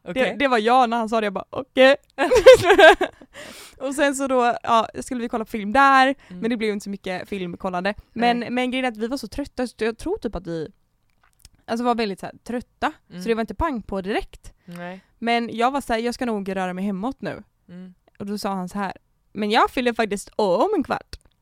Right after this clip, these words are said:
Speaker 1: Jag bara, "Vadå?" Han bara, "Jag fyller tjugofem om en kvart." För då var klockan tolv.
Speaker 2: Mm.
Speaker 1: Han bara, "Så du måste stanna." Så jag bara, "Okej."
Speaker 2: Och så fick jag sitt tjugofem-årsskjut.
Speaker 1: Nej, sluta! Ida! Jag är för pryd för det här.
Speaker 2: Men vem var det som tog initiativ?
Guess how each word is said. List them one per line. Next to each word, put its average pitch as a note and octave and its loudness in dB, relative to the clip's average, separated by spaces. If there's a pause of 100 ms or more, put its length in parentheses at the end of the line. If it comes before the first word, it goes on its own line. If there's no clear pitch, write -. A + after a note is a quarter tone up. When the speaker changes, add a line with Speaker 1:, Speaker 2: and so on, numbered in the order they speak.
(140)
Speaker 1:
Jag B3 -2
bara, A#3 0
"Vadå?" C4 2
Han A#3+ -4
bara, B3 4
"Jag B3 2
fyller D#4 -2
tjugofem D#4 -4
om F4+ -8
en E4 -2
kvart." - -10 (260)
För A#3 -2
då A3+ 2
var G#3+ -2
klockan G3+ -8
tolv. G3 -8 (160)
Speaker 2:
Mm. F#3+ -18 (360)
Speaker 1:
Han A3+ -8
bara, G#3 -4
"Så G#3+ -2
du G#3+ -2
måste A3+ -4
stanna." F#3+ -6 (160)
Så - -16
jag G3+ -10
bara, F#3+ -14
"Okej." - -16 (1120)
Speaker 2:
Och F3+ -20
så F3+ -18
fick F#3 -16
jag E3+ -10
sitt - -18 (360)
tjugofem-årsskjut. - -16 (160)
Speaker 1:
Nej, A3 0
sluta! C4 2 (640)
Ida! G3+ 8 (720)
Jag - -4
är A#3+ -4
för C4 -4 (120)
pryd C4 -2
för A#3 -8
det A3 -4
här. F#3 -8
Speaker 2:
Men B3+ -2
vem C4 -2
var B3+ 2
det A#3 0
som A3+ -8
tog G#3+ -10
initiativ? G3+ -10